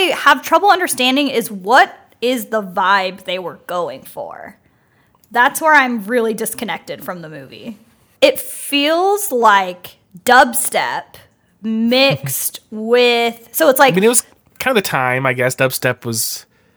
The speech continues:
Speaker 2: mid two thousand, twenty tens,
Speaker 1: Yeah,
Speaker 2: you
Speaker 1: it's
Speaker 2: know?
Speaker 1: like dubstep fairy tale-esque,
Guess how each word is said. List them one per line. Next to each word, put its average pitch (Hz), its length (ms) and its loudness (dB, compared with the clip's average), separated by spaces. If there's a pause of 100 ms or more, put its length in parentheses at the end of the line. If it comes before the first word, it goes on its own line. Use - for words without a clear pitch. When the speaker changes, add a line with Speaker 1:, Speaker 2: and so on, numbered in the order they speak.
(400)
Speaker 2:
mid 127 260 -2
two 117 140 -6
thousand, 107 640 -6 (180)
twenty 113 240 -10
tens, 101 560 -10
Speaker 1:
Yeah, 247 240 -4
Speaker 2:
you 170 60 -2
Speaker 1:
it's 196 80 -8
Speaker 2:
know? - 80 -2
Speaker 1:
like - 220 -10
dubstep 254 640 2
fairy 233 520 -4 (160)
tale-esque, 214 1600 -6